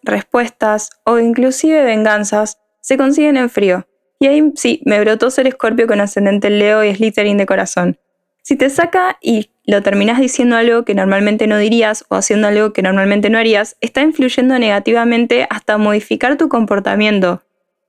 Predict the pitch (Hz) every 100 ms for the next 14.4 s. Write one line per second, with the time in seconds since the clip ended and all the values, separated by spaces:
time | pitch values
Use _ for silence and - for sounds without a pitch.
0 | _ _ - - 262 214 202 220 214 196
1 | - _ _ _ _ - 277 262 269 -
2 | 330 392 427 _ _ _ - 247 - 240
3 | 254 285 285 269 226 220 202 208 - 254
4 | 254 277 220 208 - 233 240 240 - 240
5 | 233 240 - 226 226 254 262 262 285 -
6 | 247 240 247 - 269 269 233 - _ -
7 | 247 247 240 226 - 196 185 185 _ _
8 | _ _ _ - 403 403 285 254 - 226
9 | 226 240 247 233 - _ _ _ - 226
10 | 226 240 226 208 196 196 220 220 220 220
11 | 214 294 - 254 214 233 247 226 185 214
12 | 226 202 190 226 202 - _ _ _ -
13 | 202 233 330 320 214 202 190 196 185 -
14 | 190 - 180 185